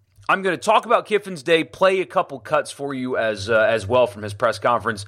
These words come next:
Tomorrow is when I'll upload the player interviews. Uh, got all three players, and, uh, I'll give you, uh, Richard's short conversation, uh, with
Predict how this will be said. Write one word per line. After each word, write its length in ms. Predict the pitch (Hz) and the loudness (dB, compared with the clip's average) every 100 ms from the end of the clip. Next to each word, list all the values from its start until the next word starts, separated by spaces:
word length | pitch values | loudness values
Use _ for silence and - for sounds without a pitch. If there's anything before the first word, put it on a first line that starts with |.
| - - _ | -20 -20 _
Tomorrow 680 | - 147 165 233 214 165 160 | -2 2 6 6 6 2 0
is 140 | 143 120 | -2 -2
when 180 | 147 | 0
I'll 180 | 139 135 | 2 2
upload 380 | 139 139 139 123 | 0 0 -2 -2
the 80 | 104 | -4
player 340 | 104 123 139 | -2 2 4
interviews. 560 | 147 143 156 170 156 - _ _ _ - | 2 0 -4 -10 -14 -20 _ _ _ -2
Uh, 320 | - 110 107 | 2 4 2
got 340 | 104 147 151 - | 0 0 0 2
all 220 | 151 156 | 0 0
three 240 | 151 160 | -4 -8
players, 640 | 131 151 147 147 143 120 - | -2 2 2 0 -6 -10 -8
and, 360 | 120 120 113 110 | -2 -2 0 2
uh, 140 | 107 95 | 2 2
I'll 140 | 123 | 0
give 200 | 120 117 | -2 -6
you, 400 | 120 117 101 - | -4 -4 -6 0
uh, 160 | 107 107 | 2 2
Richard's 640 | 131 135 143 123 98 - 120 | 0 -2 -2 -4 -6 -10 -8
short 300 | - 135 - | -2 -2 0
conversation, 880 | 127 120 113 131 117 110 113 107 - | 0 0 -4 -4 -4 -4 -6 -6 -2
uh, 240 | 107 101 | 0 0
with 360 | 104 117 104 | 0 0 0